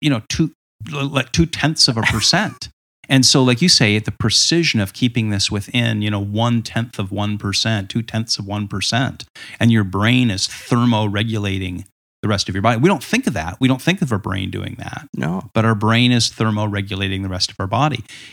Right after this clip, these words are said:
Speaker 1: Y-, you know, another analogy that you and I have talked about is you take a, your computer, you know, your iPad, your, your desktop, your, heck, your, your phone, right?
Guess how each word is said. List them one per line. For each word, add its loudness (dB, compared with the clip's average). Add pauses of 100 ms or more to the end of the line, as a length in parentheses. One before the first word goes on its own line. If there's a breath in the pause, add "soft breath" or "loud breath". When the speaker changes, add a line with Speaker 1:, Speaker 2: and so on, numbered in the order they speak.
Speaker 1:
Y-, -14 (280)
you 6
know, 4
another 4
analogy 2
that -4
you -2
and 0
I 0
have -2
talked -2
about -2
is -2
you -4
take -2
a, -4
your -8
computer, -2
you -6
know, -8
your -8
iPad, -4
your, -8 (140)
your -10
desktop, -4
your, -8
heck, -4
your, -8
your -8
phone, -4
right? -4